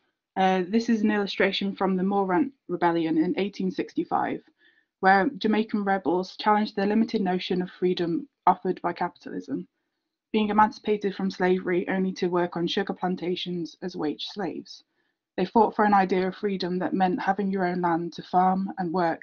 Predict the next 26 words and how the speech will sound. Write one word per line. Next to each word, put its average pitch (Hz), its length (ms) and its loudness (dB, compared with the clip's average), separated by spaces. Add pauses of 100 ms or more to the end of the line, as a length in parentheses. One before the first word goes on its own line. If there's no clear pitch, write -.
(160)
and 180 180 -2
organise 190 500 -4
social 175 380 -4
life - 280 -6 (640)
in 190 100 2
whatever 196 380 2
way 190 220 4
an 185 120 0
individual 175 560 -2
or 175 120 -4
community 165 460 -6
wished. - 480 -8 (920)
I'm 185 80 0
gonna 185 340 2
quote 190 300 -2
Staffordis 220 580 0
again. 220 360 2 (640)
"If 185 120 -6
emancipation 202 640 2
has 190 280 0
to - 100 -8
do 185 200 2
with 180 160 2
envisaging 185 760 -2
and 190 160 2
testing 185 540 -2